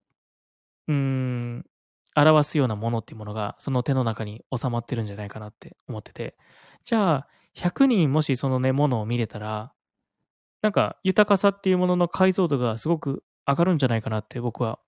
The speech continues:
思ってるんです。それは僕が思う豊かさとみんなが思う豊かさって違うし、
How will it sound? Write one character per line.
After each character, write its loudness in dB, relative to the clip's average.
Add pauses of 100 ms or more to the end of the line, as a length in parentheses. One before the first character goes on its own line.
(100)
思 -6
っ -10
て -12
る -8
ん -14
で -16
す。 -14 (460)
そ -2
れ 4
は 4
僕 2
が 8
思 6
う 8
豊 4
か 4
さ -2
と 4
み 0
ん 2
な 2
が 2
思 0
う -2
豊 -6
か -6
さ -4
っ -6
て -14
違 -8 (160)
う -2
し、 -8